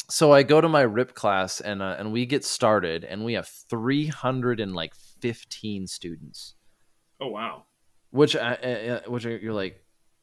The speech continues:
Speaker 1: you know, I, I, I guess I'm now focused all on doing the thing, right? I'm focused on, okay, I gotta, I have to graduate this. I have to pass rip.
Speaker 2: Sure.
Speaker 1: Um, and by the end of it, we graduate two hundred and eighty-five.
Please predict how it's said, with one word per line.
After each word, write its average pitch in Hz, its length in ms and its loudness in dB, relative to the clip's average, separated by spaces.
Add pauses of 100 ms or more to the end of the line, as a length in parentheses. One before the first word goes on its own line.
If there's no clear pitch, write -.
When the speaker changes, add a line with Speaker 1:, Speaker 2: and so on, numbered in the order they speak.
(260)
Speaker 1:
you 123 100 -6
know, 107 60 -8
I, - 500 -14
I, 90 260 -10
I 92 120 -12
guess - 320 -10
I'm 117 400 -4
now 95 200 -8
focused - 460 -6
all 101 300 -2
on 87 160 -8
doing 87 260 -8
the 80 100 -16
thing, 67 460 -10
right? 92 260 -6
I'm 101 140 -8
focused 98 340 -8
on, 85 140 -12
okay, 90 260 -8
I 87 60 -4
gotta, 87 320 -8
I 87 60 -10
have 92 180 -6
to 85 60 -18
graduate 85 420 -10
this. 71 180 -16
I 78 100 -18
have 90 320 -10
to 85 60 -16
pass - 380 -14
rip. 90 240 -10 (160)
Speaker 2:
Sure. 110 240 -8 (420)
Speaker 1:
Um, 98 520 -2 (400)
and 123 100 -2
by 131 160 2
the 131 160 -6
end 175 140 -8
of 156 100 -6
it, 101 100 -6
we 113 120 -8
graduate 143 520 -6
two - 240 -10
hundred 175 340 -8
and 117 100 -10
eighty-five. 110 840 -10